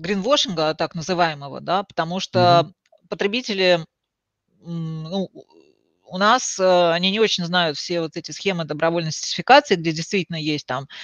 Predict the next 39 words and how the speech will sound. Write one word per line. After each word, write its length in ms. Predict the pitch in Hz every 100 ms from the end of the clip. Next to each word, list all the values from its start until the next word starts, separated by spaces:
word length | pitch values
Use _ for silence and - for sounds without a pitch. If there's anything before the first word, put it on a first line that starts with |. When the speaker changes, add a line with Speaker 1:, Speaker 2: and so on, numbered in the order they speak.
| - -
Speaker 1:
третья 240 | 202 -
сторона, 560 | 165 175 165 180 247 262
которая 360 | 240 202 190 185
проверяет 600 | - 175 180 185 170 160
там 160 | 165 156
твое 200 | 165 156
соответствие 520 | 170 - 165 - 160
и 20 |
так 180 | 151 160
далее. 420 | 165 151 143 139 -
А 380 | 151 151 156 -
у 100 | 170
нас 280 | 190 214 170
очень 260 | - 165
часто 340 | - 165 170 165
на 100 | 156
продукции 400 | 143 156 175 -
можно 240 | 156 147 147
просто 280 | 160 147 156
увидеть 220 | 143 -
там 200 | 156 190 _ _ _
органик 580 | 180 196 160 147 143 143
или 160 | 147 151
био, 380 | 156 160 139 139
и 240 | - 165 160
потребитель 460 | - 170 196 202 175
не 80 |
знает, 240 | 180 185 165
что 140 | -
это 80 | 151 -
такое. 380 | 147 147 139
То 120 | - -
есть 240 | - - 156
потребитель 480 | 156 170 202 - 165
у 40 |
нас 180 | 165 160
не 80 | 170
очень 260 | 175 - 156
еще 320 | 147 147